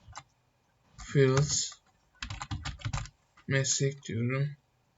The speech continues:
Ondan sonra methods diyorum.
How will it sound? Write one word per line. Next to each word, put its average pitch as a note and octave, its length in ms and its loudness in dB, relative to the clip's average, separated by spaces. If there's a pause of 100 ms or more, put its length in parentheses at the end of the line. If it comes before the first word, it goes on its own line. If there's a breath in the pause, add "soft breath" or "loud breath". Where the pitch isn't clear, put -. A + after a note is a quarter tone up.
(2250)
Ondan C3 440 -2
sonra C3+ 380 -4 (1900)
methods C3+ 680 0
diyorum. C3 480 0